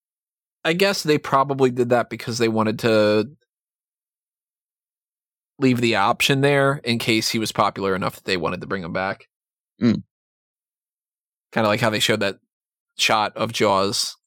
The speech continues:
Speaker 1: swimming away, just to be like, "Oh, okay, see, like, he's not dead," that kind of thing.
Speaker 2: He
Speaker 1: Like
Speaker 2: probably c-,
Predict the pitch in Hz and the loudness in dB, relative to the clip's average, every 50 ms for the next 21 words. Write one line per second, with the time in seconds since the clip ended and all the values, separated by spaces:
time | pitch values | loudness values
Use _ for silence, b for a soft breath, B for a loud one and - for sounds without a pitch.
0 | _ _ _ - - 120 110 107 98 101 98 98 101 98 98 101 - - _ _ | _ _ _ -6 -4 -2 -2 -2 -2 -2 0 0 0 0 -2 -4 -6 -8 _ _
1 | _ - - - - - - 87 85 - - - 156 175 151 - - - 156 147 | _ -16 -16 -16 -12 -10 -6 -6 -6 -6 -2 -2 -2 -2 -2 -6 -6 -2 -2 -2
2 | 139 143 - - 156 143 143 143 139 - - 127 - 143 135 123 131 127 120 110 | -2 -2 -4 -6 -6 -4 -4 -6 -6 -8 -10 -10 -8 -8 -6 -4 -2 -2 -2 -2
3 | 123 131 117 120 - 117 107 - - 113 98 101 107 123 - 202 214 190 156 123 | -4 -8 -8 -8 -8 -8 -10 -8 -6 -6 -6 -6 -2 -2 2 2 4 4 2 0
4 | - | -2